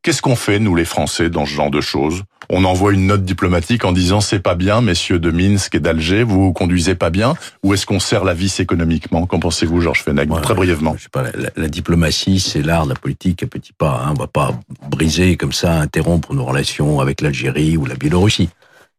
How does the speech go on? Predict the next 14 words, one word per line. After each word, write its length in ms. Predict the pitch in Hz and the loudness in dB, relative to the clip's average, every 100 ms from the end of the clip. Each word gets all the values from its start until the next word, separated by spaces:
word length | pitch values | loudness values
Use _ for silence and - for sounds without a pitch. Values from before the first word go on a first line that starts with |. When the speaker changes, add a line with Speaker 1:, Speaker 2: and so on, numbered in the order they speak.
| - | -18
Speaker 2:
Il 80 | |
faut 120 | - - | -10 -6
rentrer 280 | 73 - | -4 0
dans 120 | 90 80 | 0 0
une 200 | 78 69 | -2 -4
discussion 460 | 85 - 90 90 | -4 -2 -2 0
diplomatique, 680 | 73 69 71 71 - 113 113 | -2 0 0 0 0 0 0
mais 60 | 80 | -2
en 80 | 78 | -2
étant 220 | 76 85 | -2 -4
ferme 300 | - 123 90 | -2 0 0
sur 180 | - - | -4 -12
ses 120 | - | -12
positions. 500 | 92 78 90 107 87 | -6 -4 0 0 -2